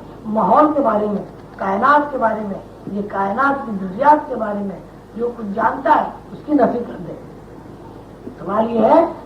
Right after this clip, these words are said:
کہ علم کی نفی کیوں کی جائے؟ علم کی نفی اس لیے کی جائے کہ عالم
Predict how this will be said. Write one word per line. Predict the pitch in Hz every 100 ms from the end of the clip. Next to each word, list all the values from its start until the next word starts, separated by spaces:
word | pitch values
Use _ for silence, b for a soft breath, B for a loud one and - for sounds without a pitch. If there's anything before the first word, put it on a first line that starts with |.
| -
کہ | - - -
علم | 349 349 311 285
کی |
نفی | 254 220 285
کیوں | 294 339 311
کی | 226
جائے؟ | 196 175 - - - - - -
علم | - 247 220
کی | 214
نفی | 208 - 277
اس | - -
لیے | 349 349
کی | 247
جائے | 208 240 - - - - -
کہ | - -
عالم | 208 226 269 294